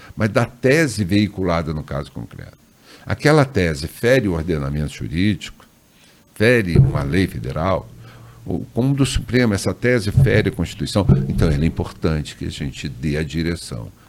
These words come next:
Reconheça do recurso, aprecie, julgue e manifeste ao jurisdicionado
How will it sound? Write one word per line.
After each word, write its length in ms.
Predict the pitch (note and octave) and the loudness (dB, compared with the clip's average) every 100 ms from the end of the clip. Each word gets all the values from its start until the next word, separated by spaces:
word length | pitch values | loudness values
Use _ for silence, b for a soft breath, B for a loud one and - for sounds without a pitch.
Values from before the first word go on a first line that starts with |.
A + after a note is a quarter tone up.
| b - b b b | b -20 b b b
Reconheça 720 | - - - C#2+ F#2+ B2 A2 | -12 -10 -6 2 6 6 6
do 100 | G2 | 4
recurso, 540 | F#2+ F2+ F#2+ F#2 F2 D#2+ | 4 4 2 2 0 -6
aprecie, 640 | - D2+ C#2 - G#2 E2+ | -6 -6 -6 0 2 2
julgue 580 | C#2 F#2+ A2+ G#2+ A#2 A#2+ B B - | 2 4 4 2 -2 -2 B B 2
e 180 | A#2+ A#2 | 4 4
manifeste 920 | A2 C3 D3+ - - F#2 E2+ - - | 4 4 4 2 0 0 0 -6 -6
ao 200 | F2+ A#2 | 0 2
jurisdicionado 840 | F#2 F2+ D2 - D2+ E2+ A2 G2 | 2 0 -2 -4 -2 0 0 0